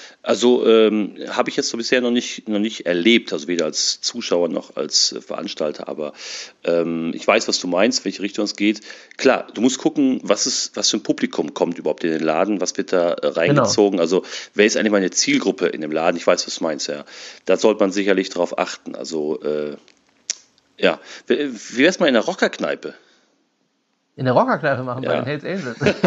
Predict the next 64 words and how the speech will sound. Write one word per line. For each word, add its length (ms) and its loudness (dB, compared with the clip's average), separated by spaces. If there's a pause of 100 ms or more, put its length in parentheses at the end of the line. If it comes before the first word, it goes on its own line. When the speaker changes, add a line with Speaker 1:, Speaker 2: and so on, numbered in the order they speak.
Speaker 2:
Ja, 280 2
das 280 0
wäre 160 2
natürlich 540 -2
geil. 240 -2
Und 60 -2
dann 120 -2
sagst 260 0
du 40 4
zu 100 -6
denen, 240 -6 (280)
„Ihr 80 -2
seht 160 0
einfach 240 4
aus 200 2
wie 60 -2
die 140 -2
No 340 -2
Angels.“ 800 0
Und 180 -2
dann 280 0 (140)
Speaker 1:
<laughs> 140 -10
Ja. 160 4
Speaker 2:
<laughs> 160 4
hast 120 -14
du 40 -2
alle 240 -6
Zähne 240 -4
raus. 320 -2
Das 140 -8
Speaker 1:
Ja, 100 2
Speaker 2:
ist 100 0
Speaker 1:
ist 60 -6
jetzt, 120 -2
Speaker 2:
gut, 100 -6
Speaker 1:
ist 100 -6
Speaker 2:
ja. 60 -2
Speaker 1:
die 20 -4
Show 220 2
schon 160 2
vorbei, 340 0
ja. 200 -6 (380)
Speaker 2:
Ja, 240 4
aber 140 4
das 160 2
ist, 160 -6
äh, 320 -2
härteste 480 2
Comedy-Fight 720 -2
ever. 460 -2
Speaker 1:
<laughs> 20 -20
Ja, 280 2
Speaker 2:
Wenn 100 2
du 80 -2
Speaker 1:
genau. 120 4
Speaker 2:
da 120 4
vorst-, 280 -4
das 260 2
wäre, 280 -4 (160)
wäre 160 0
eigentlich 220 0
ein 40 -2
gutes 200 -2
Konzept. 420 -2